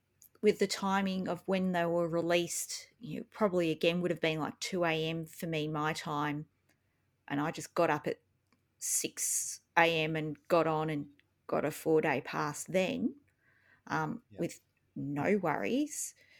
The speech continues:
Speaker 1: Uh, with Anaheim, you know, back in twenty nineteen, um,
Speaker 2: <laughs> Yeah, <laughs> right. <laughs>
Speaker 1: at first, you know, us Australians were like, "Oh, are you gonna get up at two?"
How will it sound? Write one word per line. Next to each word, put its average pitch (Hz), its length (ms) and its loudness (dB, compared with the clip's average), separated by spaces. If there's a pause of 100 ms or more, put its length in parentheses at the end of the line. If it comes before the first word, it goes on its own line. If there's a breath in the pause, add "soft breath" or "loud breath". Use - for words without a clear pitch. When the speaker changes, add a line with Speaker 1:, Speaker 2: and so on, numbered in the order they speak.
(400 soft breath)
Speaker 1:
Uh, 156 380 -2
with - 540 -4 (280)
Anaheim, 190 800 2 (260)
you 156 100 -6
know, 151 120 -8
back 160 220 0
in 127 180 -4
twenty - 400 -4
nineteen, 180 760 -2 (340 loud breath)
um, 156 460 0 (680)
Speaker 2:
<laughs> - 120 -12
Yeah, 139 80 -6 (480)
<laughs> - 480 -16
right. 101 300 -12 (200)
<laughs> - 1300 -12
Speaker 1:
at 214 200 4
first, 277 400 6
you 240 80 4
know, 180 60 4
us - 180 2
Australians 202 720 0
were 196 100 0
like, 185 360 0
"Oh, 214 80 2
are 214 80 4
you 269 180 2
gonna 349 200 0
get 247 180 6
up 254 140 0
at - 120 -4
two?" 320 400 4